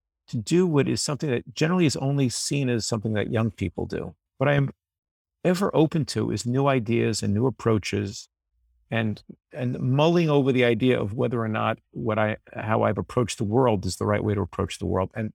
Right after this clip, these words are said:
now back to the quotations. Why the quotations? You know, we can read books, but it's hard to retain the totality of a book. But a quotation has the great value that in a few words, you have very important and complex ideas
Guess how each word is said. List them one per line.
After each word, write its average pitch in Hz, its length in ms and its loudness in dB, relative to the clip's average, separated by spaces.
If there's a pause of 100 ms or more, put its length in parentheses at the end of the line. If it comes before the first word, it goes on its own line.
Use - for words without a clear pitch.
(180)
now 147 160 2
back 135 220 -2
to - 60 -20
the 107 60 -6
quotations. - 640 -6 (320)
Why 127 180 2
the 113 100 -2
quotations? 110 680 -6 (640)
You 147 80 2
know, 143 100 4
we 147 160 0
can 139 140 0
read 156 260 4
books, 139 520 2 (100)
but 127 80 2
it's 117 100 -4
hard 160 280 0
to 143 100 0
retain 120 520 2
the 104 100 0
totality 113 680 0
of 92 100 -2
a 92 60 -2
book. 92 460 -4
But 143 100 2
a 113 40 4
quotation 160 720 -2
has 135 140 -2
the 117 80 -8
great 117 220 0
value 113 400 2
that 110 160 -2
in 120 80 -4
a - 40 -6
few 190 260 0
words, 110 600 2 (720)
you 113 120 -2
have 131 220 -2
very 156 680 -4
important 120 600 -4
and 123 120 -8
complex - 560 -2
ideas 104 640 -4